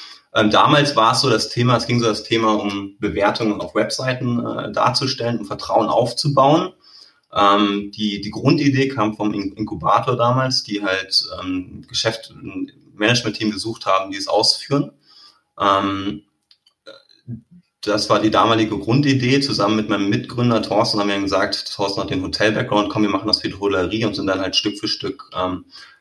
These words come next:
da gestartet, ne? Und das hat sich dann über die Jahre, das ganze Thema, das ganze Unternehmen deutlich weiterentwickelt. Aber damals ging's halt tatsächlich darum,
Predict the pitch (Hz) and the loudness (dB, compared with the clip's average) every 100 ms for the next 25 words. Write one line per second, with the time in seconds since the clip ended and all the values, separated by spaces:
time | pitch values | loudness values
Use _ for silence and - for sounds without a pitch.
0 | - 87 101 98 87 90 - - - - | 0 2 2 0 0 0 -2 -4 -6 -4
1 | 123 123 104 120 123 - 107 107 98 90 | -4 -4 -4 0 0 2 4 4 4 4
2 | 98 107 104 - 92 101 95 104 110 107 | 2 2 0 -2 -4 -4 -4 0 2 2
3 | - - - - 90 98 98 87 90 95 | 0 -4 -6 -6 -4 -2 0 -2 -4 -6
4 | - - 92 92 92 - - 80 - 92 | -10 -2 -2 0 -4 -8 -12 -10 -4 0
5 | 98 123 123 - 113 110 101 - - 101 | 4 4 2 0 -2 -2 -4 -6 -6 -6
6 | 104 92 92 98 | -6 -6 -6 -6